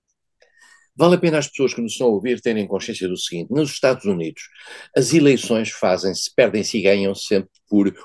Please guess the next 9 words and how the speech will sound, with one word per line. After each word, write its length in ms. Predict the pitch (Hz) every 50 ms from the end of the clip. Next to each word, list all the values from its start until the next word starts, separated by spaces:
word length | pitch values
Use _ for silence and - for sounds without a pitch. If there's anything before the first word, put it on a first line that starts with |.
| - -
uma 120 | 104 104
percentagem 500 | - - - 113 90 90 101 92 87 95
estrita, 440 | 85 - - - 104 104 98 - - _ - - _ - - - - - - 87 78
muito 180 | 101 127 -
estreita 320 | - - - 113 104 - 95
de 80 | 71
votos. 260 | 69 80 76 71 - -
Muitas 280 | 139 196 196 - -
vezes, 260 | - 208 220 202 -